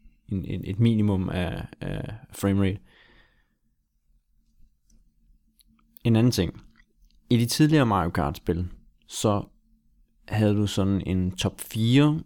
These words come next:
ude i venstre side, der ligesom viste dig, hvem der lå på førstepladsen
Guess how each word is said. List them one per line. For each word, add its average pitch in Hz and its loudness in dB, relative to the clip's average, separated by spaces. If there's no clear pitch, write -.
ude 110 2
i 98 -2
venstre 117 0
side, 107 -2
der 110 -4
ligesom 107 0
viste 104 -2
dig, 104 -2
hvem 101 0
der 101 4
lå 87 0
på 85 -2
førstepladsen 107 0